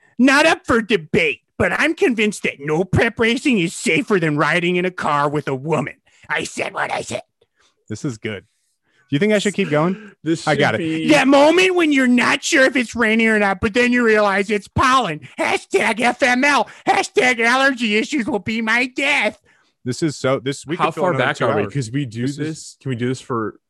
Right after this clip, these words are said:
Speaker 2: a weekly, like, a weekly
Speaker 1: This is,
Speaker 2: segment?
Speaker 1: this is March twenty-eighth, so, like, four and a half minutes of posts.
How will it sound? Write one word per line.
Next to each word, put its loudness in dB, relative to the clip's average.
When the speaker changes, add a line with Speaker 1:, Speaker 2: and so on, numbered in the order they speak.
Speaker 2:
a -12
weekly, -6
like, -8
a -8
weekly -6
Speaker 1:
This -8
is, -12
Speaker 2:
segment? -8
Speaker 1:
this -16
is -12
March -4
twenty-eighth, -14
so, -16
like, -10
four -6
and -8
a -6
half -10
minutes -8
of -10
posts. -8